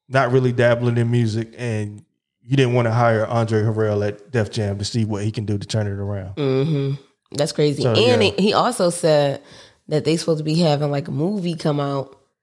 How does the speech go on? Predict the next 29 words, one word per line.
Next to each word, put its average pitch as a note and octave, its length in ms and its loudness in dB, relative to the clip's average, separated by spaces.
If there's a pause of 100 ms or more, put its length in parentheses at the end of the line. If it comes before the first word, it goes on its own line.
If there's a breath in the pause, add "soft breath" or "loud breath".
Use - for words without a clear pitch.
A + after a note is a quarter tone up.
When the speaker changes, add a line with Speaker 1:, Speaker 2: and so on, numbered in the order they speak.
Speaker 1:
Oh, C3 180 4
yeah. A#2+ 140 -2
Speaker 2:
Hopefully. D#3 420 2
Speaker 1:
A - 40 4
docuseries A2 680 0
or C#3 40 -2
something, - 0 -
yeah. D3+ 160 2
Speaker 2:
Docuseries, D3+ 720 -2
movie, D3+ 420 -2
something. C#3+ 380 0
Speaker 1:
Documentary G#2+ 300 -2 (120)
movie, G#2 160 2
Speaker 2:
'Cause E3+ 160 4
Speaker 1:
yeah. C#3 60 -2
Speaker 2:
that'll A#3+ 240 2
be D3+ 180 0
lit. C#3+ 380 2 (180)
Speaker 1:
Yeah. G#2 300 -12
Speaker 2:
Like, D#3 180 2
just E3+ 220 0
to D#3 100 -2
see D#3+ 600 -2 (160)
and C3+ 180 -2
have C#3 280 -2
all D3+ 260 2
of D#3 60 2
those D3 280 0
artists, D3+ 600 0